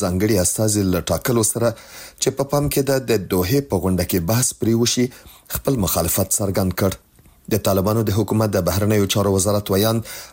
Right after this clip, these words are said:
عبدالقهار بلخي پرون پر ایکس شبکې ولیکل چې د بهرنیو چارو وزیر امیر خان متقی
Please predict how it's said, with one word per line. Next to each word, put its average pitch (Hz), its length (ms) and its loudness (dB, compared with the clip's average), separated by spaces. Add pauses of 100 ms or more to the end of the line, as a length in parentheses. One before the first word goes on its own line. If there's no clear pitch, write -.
(120)
عبدالقهار 123 680 0
بلخي 98 260 0 (140)
پرون 127 200 2 (140)
پر 107 140 0 (100)
ایکس 131 240 0
شبکې 98 400 0
ولیکل 113 400 0
چې - 580 -4
د 117 120 0
بهرنیو 127 480 2
چارو 123 240 2
وزیر 123 300 0 (100)
امیر 101 240 0
خان 110 240 2
متقی 101 360 0